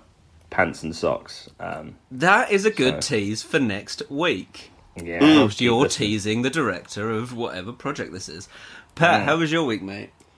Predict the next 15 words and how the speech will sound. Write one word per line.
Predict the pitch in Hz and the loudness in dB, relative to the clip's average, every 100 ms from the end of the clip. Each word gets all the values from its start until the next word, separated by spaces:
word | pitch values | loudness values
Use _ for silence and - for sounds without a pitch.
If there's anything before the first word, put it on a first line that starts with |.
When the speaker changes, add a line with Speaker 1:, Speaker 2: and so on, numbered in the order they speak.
| _ - - - _ | _ -20 -20 -20 _
Speaker 3:
I | - 135 | 6 6
had | 139 | 8
a, | 143 139 | 6 6
I | 143 | 6
had | 143 | 4
a | |
good | 139 151 | 2 0
week. | 139 147 151 - - | 6 4 4 -4 -2
Um, | - 131 131 131 127 | 2 4 4 2 -2
it's | - | -2
been | 156 127 | -2 2
quite | - 139 | 4 4
busy, | - 143 170 170 - _ | 4 4 4 2 -4 _
very | 135 135 | 4 4
social. | - 151 139 156 147 | 4 4 4 4 2